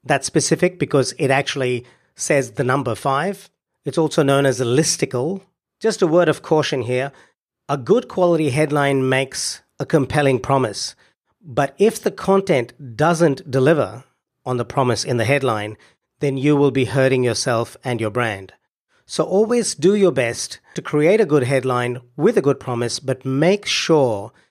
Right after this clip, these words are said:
that the content related to that headline delivers on the promise in the headline. Okay, the third way in which you can use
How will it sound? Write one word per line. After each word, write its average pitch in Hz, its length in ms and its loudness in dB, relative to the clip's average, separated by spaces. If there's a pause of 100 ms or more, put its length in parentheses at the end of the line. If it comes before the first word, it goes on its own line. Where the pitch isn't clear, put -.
(220)
that 139 140 -2
the 135 80 -6
content 156 720 -2 (300)
related 143 480 2
to 131 80 -4
that 117 160 -4
headline 113 640 -2 (260)
delivers 131 520 2
on 131 140 -4
the 117 80 -2
promise 117 380 -2
in 113 60 -4
the 104 80 -4
headline. 101 380 -8 (440)
Okay, 156 160 -2
the 123 120 -6
third 240 520 4
way 107 460 -2 (120)
in 135 180 0
which 135 220 0
you 143 80 0
can 123 200 -2
use 123 540 2